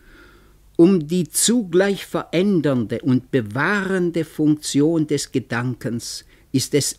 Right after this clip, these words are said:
ähnlich bestellt wie um die umgestaltende Kraft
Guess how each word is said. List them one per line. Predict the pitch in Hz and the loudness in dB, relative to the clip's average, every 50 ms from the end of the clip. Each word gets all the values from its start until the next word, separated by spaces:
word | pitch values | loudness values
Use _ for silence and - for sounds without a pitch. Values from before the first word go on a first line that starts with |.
| - - | -4 0
ähnlich | 143 160 185 190 185 170 180 180 - - - | 0 2 2 2 2 2 0 0 0 -2 -4
bestellt | - 151 - - - - - 151 151 156 151 - - - - _ _ _ _ - _ _ _ | -4 -4 -4 -4 -6 -4 -2 0 0 0 -2 -4 -12 -20 -20 _ _ _ _ -20 _ _ _
wie | - 123 139 - | -2 0 2 4
um | 151 143 147 135 | 4 4 4 4
die | - 147 147 147 | 4 4 2 4
umgestaltende | - 170 165 190 180 151 151 160 - - - - - 127 127 147 151 - - 143 139 131 139 135 | 4 4 4 4 2 0 -2 -2 -4 -4 -8 -6 -6 -4 -2 -2 -4 -4 -2 -2 -2 -2 -4 -6
Kraft | - - 120 117 127 - - - - - - | -8 -10 -8 -8 -8 -10 -12 -18 -20 -20 -20